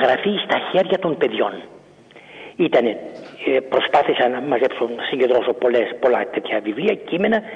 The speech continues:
την Αγία Γραφή, η οποία ήταν το αρχαίο κείμενο και η μετάφραση δίπλα, και πήγα σε όλα τα σχολεία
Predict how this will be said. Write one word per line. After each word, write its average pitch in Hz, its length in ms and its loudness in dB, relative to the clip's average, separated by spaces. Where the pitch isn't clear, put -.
την 127 100 -2
Αγία 113 280 2
Γραφή, 147 240 2
η 143 100 0
οποία 147 280 4
ήταν 139 260 2
το 123 120 0
αρχαίο 139 280 2
κείμενο 220 340 0
και - 200 0
η - 20 2
μετάφραση 110 520 -2
δίπλα, 247 280 2
και 240 100 2
πήγα 202 200 4
σε 180 60 4
όλα 277 160 4
τα 180 120 2
σχολεία 151 560 4